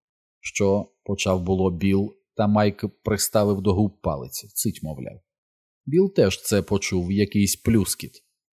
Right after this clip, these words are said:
Звук наближався, кректання і приглушені слова. Генрі досі не відступився.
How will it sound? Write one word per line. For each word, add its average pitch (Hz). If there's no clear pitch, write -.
Звук 131
наближався, 117
кректання 107
і 113
приглушені 98
слова. 85
Генрі 104
досі 107
не 101
відступився. -